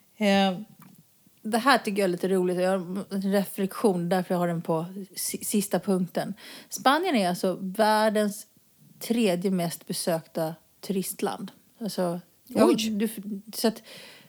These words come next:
Speaker 1: alltså, på tredje plats av dit turisterna åker så, i hela världen.
Speaker 2: Det är ju rätt stort.
Speaker 1: Mm, jag tycker det är rätt coolt.
Speaker 2: Det är
Speaker 1: Jag
Speaker 2: ju rätt coolt.
Speaker 1: tror, jag tror,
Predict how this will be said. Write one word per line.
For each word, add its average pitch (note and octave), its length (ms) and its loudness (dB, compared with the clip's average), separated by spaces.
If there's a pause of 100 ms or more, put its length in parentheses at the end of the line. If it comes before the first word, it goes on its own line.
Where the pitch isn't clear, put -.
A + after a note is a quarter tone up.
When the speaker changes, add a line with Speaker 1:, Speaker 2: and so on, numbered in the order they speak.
(100)
Speaker 1:
alltså, G3+ 300 4 (240)
på A#3+ 100 -2
tredje A#3+ 320 2
plats - 560 0
av G#3 160 4
dit F#3 180 2
turisterna E3+ 440 -2
åker D#3+ 220 -8
så, - 140 -8 (180)
i A3+ 120 4
hela F3+ 480 2
världen. G3 540 2 (440)
Speaker 2:
Det - 160 0
är G3+ 40 6
ju G#3+ 60 6
rätt - 440 -2 (400)
stort. - 580 -8
Speaker 1:
Mm, C4+ 240 4
jag A3+ 180 4
tycker G#3+ 180 2
det F#3+ 100 0
är D#3+ 40 2
rätt D#3+ 140 -4
coolt. - 340 -6 (420)
Speaker 2:
Det A#3 60 6
är G#3+ 40 8
Speaker 1:
Jag F#3 100 4
Speaker 2:
ju G2 60 0
rätt - 100 -6
coolt. - 260 -6
Speaker 1:
tror, C4+ 920 6 (1600)
jag A3 320 2
tror, A#3+ 880 2